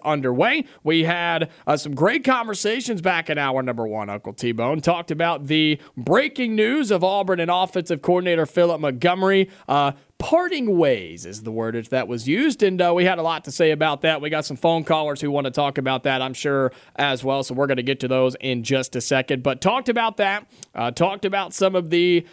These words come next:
uh, players that entered the transfer portal, one of those being, uh, the Maryland corner-, quarterback, I guess former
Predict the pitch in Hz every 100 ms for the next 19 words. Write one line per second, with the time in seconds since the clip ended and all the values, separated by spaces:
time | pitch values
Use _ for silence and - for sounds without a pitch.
0 | - - 143 - 175 185 160 160 - 202
1 | - 175 143 - 196 220 208 214 180 202
2 | 220 208 165 156 147 147 127 156 151 143
3 | 147 - - 117 127 120 131 110 131 151
4 | 165 160 147 139 147 160 160 151 - 165
5 | 190 165 165 151 123 135 - 139 185 120
6 | 113